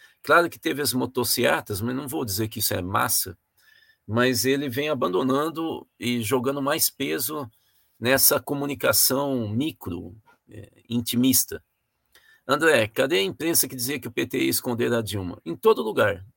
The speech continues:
André. Eu sei que você quer ser otimista, mas a Dilma não é querida dentro do P T.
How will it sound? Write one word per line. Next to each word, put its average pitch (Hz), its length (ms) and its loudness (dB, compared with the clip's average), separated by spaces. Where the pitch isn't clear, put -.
André. 104 460 -4
Eu 151 120 -6
sei 196 220 2
que - 80 -4
você 156 160 -2
quer 147 180 -2
ser 131 200 2
otimista, 127 580 -4
mas 101 460 -10
a 104 100 -4
Dilma 160 340 -2
não 156 320 2
é 151 120 0
querida 135 480 -2
dentro 120 180 -2
do 113 100 -6
P 110 140 -4
T. - 220 -16